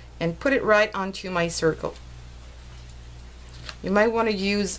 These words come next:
low temperature for this if your paper is really not thick. And I'm gonna do this for all my circles, or half circles that I hear.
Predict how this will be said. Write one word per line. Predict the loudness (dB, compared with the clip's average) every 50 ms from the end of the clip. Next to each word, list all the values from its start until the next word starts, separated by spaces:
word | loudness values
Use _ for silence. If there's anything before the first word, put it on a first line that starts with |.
| -4 0
low | 4 6 6 6 6
temperature | 4 2 2 2 2 2 0 0 0 0 2
for | 2 2
this | 4 6 6 6 4 4 0 -2
if | -2 0 4
your | 4 4
paper | 4 4 2 2 2 4 4
is | 4 4 2
really | 0 0 2 4 4
not | 6 6 4 2
thick. | 2 2 2 2 2 2 -2 -10 -12 -14 -14 -16 -16 -16 -18 -18 -16 -12 -12 -12 -12 -14 -16 -16 -18 -16 -6 0
And | 4 6 8 8 8 8 8 6 4 2 -2 -8 -12 -12 -10 -10 -10 -10 -10 -10 -4 2
I'm | 2 4 4 2
gonna | 0 -2 -4 -6
do | -6 -8 -8 -2
this | 2 2 2 2 2 -2 -4 -4 -6 -6 -6 -4
for | 0 2 2 4 4 6
all | 6 8 8 8 8 6 6 4
my | 4 6 8 8 8 6 4 0 -4 -8 -14 -20 -20 -20 -20 -14
circles, | -8 -4 2 6 6 6 6 4 0 -4 -4 -6 -10 -10 -12 -12 -14 -18 -10 0 6
or | 6 6 6
half | 6 4 4 4 4 4
circles | 2 0 2 2 2 2 2 0 -2 0 0
that | 2 2
I | 4 2
hear. | 2 0 0 0 0 0